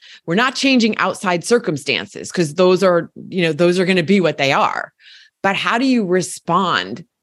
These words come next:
to those circumstances? And there are many different ways. Some people, you know, are hair on fire, "My life's a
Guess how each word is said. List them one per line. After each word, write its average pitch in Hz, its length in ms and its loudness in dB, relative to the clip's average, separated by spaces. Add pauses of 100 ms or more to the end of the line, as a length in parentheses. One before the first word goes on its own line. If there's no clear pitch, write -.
to 190 180 2
those 147 300 2
circumstances? 127 920 -4
And 143 180 -4 (100)
there 165 280 0
are 156 60 2
many 185 400 2
different 185 320 -2
ways. 165 340 2
Some 156 140 -2
people, 160 640 -2
you 170 80 -4
know, 151 180 -2
are 135 280 -2
hair 175 280 0
on 156 180 0
fire, 160 480 2
"My 151 240 0
life's 151 320 0
a 147 180 -2